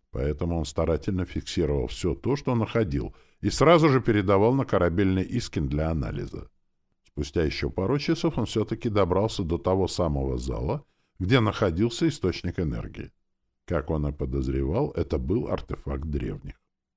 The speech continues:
С помощью него старый учёный разрабатывал своё оборудование и записывал всё на стенде.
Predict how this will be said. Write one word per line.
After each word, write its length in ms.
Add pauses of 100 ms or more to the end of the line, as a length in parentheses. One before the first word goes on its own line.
(100)
С 120
помощью 480
него 280
старый 320
учёный 480
разрабатывал 680
своё 380
оборудование 800 (320)
и 60
записывал 600
всё 200
на 140
стенде. 420